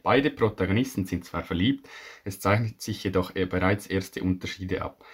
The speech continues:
So ist es bei Faust der Kuss, der die Liebe darstellen soll, also die sexuelle Perspektive, während es in Schlemils Erinnerung, während es Schlemils Erinnerungen an das Gefühl der Liebe sind. Dieser Punkt sollten Sie sich merken, denn das ist ein wesentlicher Unterschied der beiden oben genannten Begriffe.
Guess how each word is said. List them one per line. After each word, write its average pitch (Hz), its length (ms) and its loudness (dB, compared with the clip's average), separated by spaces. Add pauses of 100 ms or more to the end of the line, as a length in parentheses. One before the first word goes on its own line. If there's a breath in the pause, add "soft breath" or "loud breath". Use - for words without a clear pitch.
(380 loud breath)
So 123 100 4
ist 127 140 2
es 107 100 -6
bei 101 140 6
Faust 104 360 4
der 92 100 -2
Kuss, - 360 -4
der 120 100 0
die 113 80 0
Liebe 120 300 0
darstellen 110 520 2
soll, 110 280 0
also 90 200 -2
die 90 120 -4
sexuelle 95 560 0
Perspektive, 123 920 -2
während 95 400 2
es 95 380 2 (1080 loud breath)
in 104 140 4
Schlemils 127 460 8
Erinnerung, 113 500 2 (140)
während 110 340 2
es 110 240 4
Schlemils 127 460 8
Erinnerungen 120 440 4
an 95 160 0
das 95 140 -2
Gefühl 110 360 0
der 107 100 2
Liebe 98 260 0
sind. - 420 -10 (140)
Dieser 165 180 2
Punkt 147 300 2
sollten 113 300 4
Sie 107 100 0
sich 101 180 0
merken, 95 460 4
denn 95 160 2
das 98 240 0
ist 92 160 -8
ein 90 120 0
wesentlicher 120 560 6
Unterschied 110 440 -2
der - 60 -4
beiden 92 280 2
oben 104 280 2
genannten 92 420 0
Begriffe. 90 520 -2